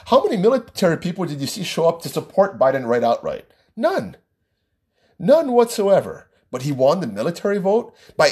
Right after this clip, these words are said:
eighty percent, by the way, they're saying. Really? And those guys who voted, eighty percent people, eighty percent of the votes that came in Minnesota were all military absentee voting,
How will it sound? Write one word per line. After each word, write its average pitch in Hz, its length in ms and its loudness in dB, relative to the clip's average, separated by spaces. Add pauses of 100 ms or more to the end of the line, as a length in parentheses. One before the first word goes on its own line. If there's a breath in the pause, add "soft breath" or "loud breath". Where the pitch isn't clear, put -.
eighty 202 240 -2
percent, 190 520 0
by 113 140 2
the 101 80 -8
way, 90 120 -6
they're 85 120 -12
saying. 69 380 -12 (1040)
Really? 143 400 2 (140)
And 139 140 -2
those 196 200 4
guys 170 260 2
who 147 120 -2
voted, 123 400 2
eighty 143 220 -2
percent 151 380 -6
people, 185 500 -8 (760)
eighty 151 140 -4
percent 170 300 0
of 123 60 0
the 113 60 0
votes 151 120 2
that 120 80 -10
came 135 180 -6
in 123 120 -4
Minnesota 123 540 0 (200 loud breath)
were 110 100 2
all 135 120 6
military 131 440 -2
absentee 123 440 -4
voting, 95 300 -6